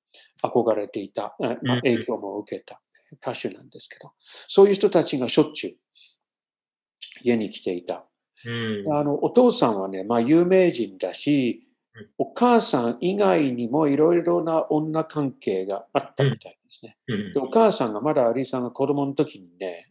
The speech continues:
Speaker 1: あの、出てって別のところに住みます。
Speaker 2: うん。
Speaker 1: で、まだね、あ、えっとね、お母さん精神的におかしくなって、確かね、施設に入って、
Speaker 2: うん。
Speaker 1: アリーサがまだ子供のうちにね、死んじゃうんですね。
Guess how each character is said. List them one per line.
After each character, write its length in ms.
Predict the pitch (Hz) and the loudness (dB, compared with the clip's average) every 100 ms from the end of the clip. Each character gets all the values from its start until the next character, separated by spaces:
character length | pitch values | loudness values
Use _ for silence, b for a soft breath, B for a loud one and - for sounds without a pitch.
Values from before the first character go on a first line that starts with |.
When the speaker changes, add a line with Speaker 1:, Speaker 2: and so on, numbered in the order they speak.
| - | -20
Speaker 1:
あ 100 | - | -18
の、 240 | 113 120 - _ | -20 -20 -20 _
出 180 | 139 175 | 0 0
て 200 | 170 101 | 0 -6
っ 100 | _ - | _ -6
て 320 | 107 90 - - | -6 -6 -12 -16
別 380 | 208 135 135 139 | -8 -2 2 2
の 100 | 160 | 2
と 120 | 180 | 2
こ 80 | 156 | 2
ろ 120 | 98 | -2
に 100 | 95 | -10
住 200 | - 101 | -8 -8
み 120 | 98 | -8
ま 140 | 92 92 | -12 -14
す。 140 | - | -16
Speaker 2:
う 20 | |
ん。 40 | - _ _ _ _ _ _ _ | -18 _ _ _ _ _ _ _
Speaker 1:
で、 140 | 143 151 | 0 4
ま 140 | 196 | 6
だ 140 | 160 | 4
ね、 160 | 113 107 | 2 -2
あ、 420 | 113 127 117 123 - | -4 -4 -6 -8 -4
え 40 | 147 | -2
っ 60 | |
と 100 | - | -2
ね、 80 | 127 | -2
お 100 | 120 | -2
母 160 | 120 233 | -4 -6
さ 160 | 196 | -6
ん 80 | 151 | -6
精 240 | - - 190 | -4 -2 0
神 200 | - 190 | -2 -4
的 160 | 185 | -2
に 80 | 185 | -2
お 60 | 175 | -2
か 120 | 190 | -4
し 60 | - | -4
く 100 | 214 | -8
な 120 | 214 | -10
っ 60 | |
て、 100 | - | -12
確 260 | - 180 - | -14 -12 -10
か 100 | 117 | -12
ね、 160 | 107 92 | -10 -10
施 140 | - | -4
設 260 | 196 196 143 | -4 -4 -10
に 120 | 101 | -10
入 140 | 104 | -12
っ 60 | 101 | -16
て、 380 | _ 95 85 B B B B B - | _ -8 -8 B B B B B -16
Speaker 2:
う 80 | 120 | -8
ん。 60 | |
Speaker 1:
ア 40 | 117 | 2
リ 140 | 180 | 4
ー 20 | |
サ 180 | 180 131 | 4 0
が 100 | 107 | -2
ま 120 | 101 226 | -2 -2
だ 140 | - | -2
子 160 | - 165 | -2 -2
供 220 | 165 165 | 0 -2
の 140 | 165 | -2
う 80 | 165 | -2
ち 140 | 160 | -4
に 120 | 151 139 | -6 -6
ね、 120 | 120 | -6
死 220 | - 190 | -4 -4
ん 40 | |
じ 100 | 190 | -2
ゃ 40 | 175 | -2
う 80 | 101 | -4
ん 40 | |
で 80 | 90 | -10
す 160 | - | -14
ね。 120 | 98 | -20